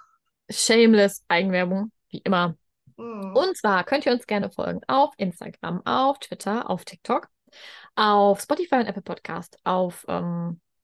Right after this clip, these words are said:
Speaker 1: Spotify könnt ihr uns bis zu fünf Sterne geben und an unseren Umfragen und Fragen teilnehmen. Und auf Apple Podcast könnt ihr uns auch bis zu fünf Sterne geben. Was eine Überraschung. Und ihr könnt einen netten Kommentar zu eurer, äh, Bewertung dalassen.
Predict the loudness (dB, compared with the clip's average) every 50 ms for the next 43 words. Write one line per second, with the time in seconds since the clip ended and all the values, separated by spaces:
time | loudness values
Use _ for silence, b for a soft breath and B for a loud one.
0 | _ -16 -10 -8 -6 -6 -4 -2 -2 -2 -2 -2 -2 -2 -2 -2 -2 -2 -6 -8
1 | -8 -8 _ -6 -6 -6 -8 -14 -12 -6 -4 -4 -4 -4 -2 -2 -2 -2 -2 -8
2 | -14 -10 -6 -6 -4 -4 -4 -6 -6 -6 -6 -4 -2 -2 -2 -2 -2 -2 -2 -2
3 | -2 -2 -2 -2 0 0 2 0 0 0 0 -2 -4 -4 -6 -6 -6 -6 -6 -6
4 | -4 -4 -2 -2 -4 -6 -8 -6 -4 -4 -2 -2 -2 -4 -8 -8 -8 -6 -6 -4
5 | -4 -2 0 0 -2 -2 -4 B B B B B B B B B B _ _ _
6 | _ _ _ _ _ 0 2 2 2 2 2 2 2 0 0 -4 -8 -8 -6 -6
7 | -8 -6 -4 -2 0 0 0 -2 -4 -6 -4 -4 -4 -2 -2 -2 -2 -4 -6 -12
8 | _ _ 4 4 4 4 2 -2 -8 -16 -4 _ 4 4 4 2 -2 -10 -12 -8
9 | -6 -6 -6 -4 -2 -2 0 0 0 0 0 2 2 2 2 2 0 -4 -4 -4
10 | -4 -2 0 -2 -2 0 0 -2 -2 -2 B B B B B B -6 -2 0 0
11 | 0 0 0 0 0 0 0 0 2 4 6 6 4 4 0 -2 2 2 4 4
12 | 2 2 0 -2 -2 -2 -4 -2 -2 0 -2 -2 -2 -2 -2 -4 -4 -4 -4 -4
13 | -4 -4 -2 -4 -4 -2 -2 -2 -4 -4 -6 -6 -6 -8 -8 -8